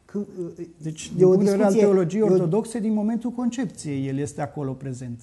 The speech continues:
Speaker 2: fără discuție, da?
Speaker 1: Deci, contribuția părinților este, să zicem, al, al punerii genelor în, în genelor, a celulelor în, în acel copil, iar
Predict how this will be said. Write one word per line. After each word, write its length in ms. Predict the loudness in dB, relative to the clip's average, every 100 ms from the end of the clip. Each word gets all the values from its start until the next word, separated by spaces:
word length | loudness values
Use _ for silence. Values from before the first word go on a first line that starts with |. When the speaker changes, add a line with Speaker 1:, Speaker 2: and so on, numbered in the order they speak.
| -8
Speaker 2:
fără 200 | -6 -4
discuție, 540 | -6 -6 -10 -8 -10
da? 120 | -8 -2
Speaker 1:
Deci, 280 | -2 -2 -2
contribuția 680 | -4 -2 -4 -4 -4 -2 -2
părinților 840 | -4 -2 0 -2 -4 -2 -2 -4 -12 -8
este, 760 | -2 -2 -2 -4 -2 -2 -4 -10 -20 -20
să 160 | -14 -8
zicem, 580 | -6 -4 -4 -2 -4 -8 -18 _ -18
al, 360 | -8 -6 -6 -8
al 140 | -10 -8
punerii 380 | -4 -2 0 -2
genelor 600 | 0 0 0 -2 -4 -8 -20 _ _ -10
în, 200 | -8 -6
în 180 | -6 -8 -8 -18 -8
genelor, 460 | -4 -2 -2 -4 -4
a 180 | -8 -10
celulelor 560 | -10 -4 -2 -2 -4
în, 160 | -6 -8 -10
în 60 | -12
acel 260 | -12 -10 -12
copil, 400 | -12 -10 -10 -8
iar 240 | -8 -10